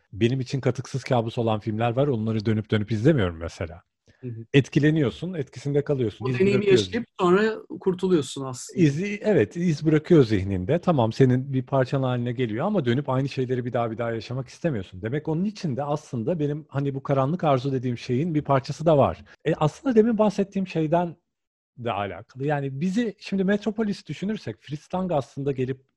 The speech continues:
Speaker 1: New York'u gördüğünde Metropolis yapmaya karar veriyor.
Speaker 2: Hı hı.
Speaker 1: E, ve çok etkileniyor.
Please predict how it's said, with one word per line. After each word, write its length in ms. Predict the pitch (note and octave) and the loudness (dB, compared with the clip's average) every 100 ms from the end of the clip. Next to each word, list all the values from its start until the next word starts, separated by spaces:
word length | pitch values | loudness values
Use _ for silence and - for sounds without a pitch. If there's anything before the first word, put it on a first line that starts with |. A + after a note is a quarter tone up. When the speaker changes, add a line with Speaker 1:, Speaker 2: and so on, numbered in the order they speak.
| _ | _
Speaker 1:
New 180 | D3+ A#2+ | -6 -2
York'u 280 | C3+ B2 C3+ | -2 -2 -2
gördüğünde 420 | G#2+ A2 A#2 D3 | 0 0 -2 -4
Metropolis 540 | B2 - F#2+ F#2 - | -6 -8 -10 -10 -10
yapmaya 340 | F2 E2+ F2+ F2 | -16 -16 -18 -18
karar 300 | F2+ F2 E2 | -18 -18 -18
veriyor. 220 | F#2+ E3 _ _ - _ - | -18 -20 _ _ -20 _ -16
Speaker 2:
Hı 60 | |
hı. 280 | A#2 A2 B2+ | -14 -14 -4
Speaker 1:
E, 340 | C3+ B2 B2+ - _ | 0 0 -2 -10 _
ve 280 | A#2+ A3+ F3 | -2 -2 0
çok 200 | - B2 | -2 2
etkileniyor. 600 | A#3+ - G#3 A2 F2+ E2 | 0 2 0 0 -4 -12